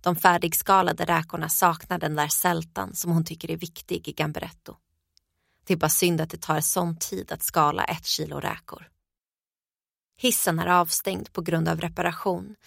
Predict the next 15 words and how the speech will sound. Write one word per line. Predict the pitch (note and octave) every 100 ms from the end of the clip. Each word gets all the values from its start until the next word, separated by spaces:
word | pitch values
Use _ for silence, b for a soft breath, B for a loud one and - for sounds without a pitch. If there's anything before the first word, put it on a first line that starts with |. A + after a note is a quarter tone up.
| B -
så | -
Charlotte | F3+ G#3 A3+ -
tar | - E3+
sig | - F3+
raskt | G#3 G#3+ - -
upp | F3+ -
till | F3 E3
tredje | G#3 F3 F#3+
våningen | F#3+ F3 E3+ F3 -
med | - F#3
tre | - G3
trappsteg | - F#3 - - F#3 F3 E3
i |
varje | F3 F3 E3+ F3+
kliv | - E3+ F3